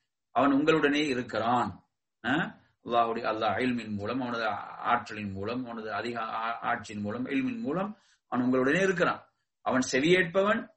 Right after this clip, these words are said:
அருகில் இருப்பவன். இறைவனா-, இறைவனானுடைய திருப்பெயர் நிறைவானது, அவனுடைய மதிப்பு உயர்ந்தது என்று கூறினார்கள்.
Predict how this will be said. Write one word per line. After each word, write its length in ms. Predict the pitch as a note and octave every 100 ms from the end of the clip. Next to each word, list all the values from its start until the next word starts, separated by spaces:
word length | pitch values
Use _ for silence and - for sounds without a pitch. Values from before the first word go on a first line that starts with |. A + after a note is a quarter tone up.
| _
அருகில் 340 | - B2 C3+ A#2+
இருப்பவன். 440 | G#2 F#2+ E2+ E2 - _ _ _ _ _ _
இறைவனா-, 480 | A2+ D3 D3 C3 B2
இறைவனானுடைய 840 | - B2 C3+ B2 A#2 A2+ A2 A2 G#2+
திருப்பெயர் 600 | C3 C3 C3 A#2+ A2 - _ G2+
நிறைவானது, 800 | G#2+ D3 C#3 G2+ E2+ E2+ F2 -
அவனுடைய 340 | G#2 G2+ F#2+
மதிப்பு 340 | F#2 A#2+ C3+ G2
உயர்ந்தது 440 | G#2+ D3 B2+ G#2
என்று 220 | G2 D#3+
கூறினார்கள். 580 | E3+ G#3 B2+ F2+ E2 E2